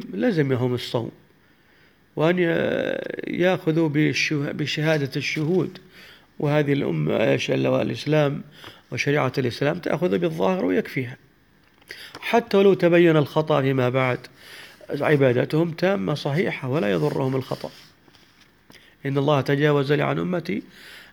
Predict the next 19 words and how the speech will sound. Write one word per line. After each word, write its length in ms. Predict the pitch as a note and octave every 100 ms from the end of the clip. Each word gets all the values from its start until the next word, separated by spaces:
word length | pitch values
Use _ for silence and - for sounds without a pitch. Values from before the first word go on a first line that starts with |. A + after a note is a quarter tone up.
| -
الخطأ 640 | D#3 D3+ C3 F#3 F#3+ -
والنسيان 600 | D3 D#3 D3+ C#3+ F#3 G3
وما 120 | F#3
استكرهوا 460 | E3 - G3+ G3 F#3+
عليه"، 340 | F#3 B3 D3+ - - - - -
هكذا 340 | E3 E3 E3
قال 320 | D#3+ D#3 D3 C#3+
رسول 240 | C3 C#3+
الله 120 | C#3 C3+
صلى 80 | B2
الله 60 | -
عليه 100 | -
وسلم. 140 | - - - _ _ _ - - - - - - - _
ونرى 680 | E3 E3+ F3+ F3 F3+ A3+ G#3+
اليوم 640 | F#3+ E3+ F3 F3 E3 D#3+ D#3+ - - - - -
تشرذم 560 | - D#3 - E3 D3 D3
المسلمين 880 | C#3 C3+ - C#3 C3+ C#3+ C#3 C3+ C3+
ودول، 1300 | - - - - - - D#3 E3+ D3+ C#3 C3 D2+ - - - _ _ _ _ - - _ _ _
آه، 1000 | - - E3 D#3+ D#3 D3+ D#3 D3+ A#2+ G#2+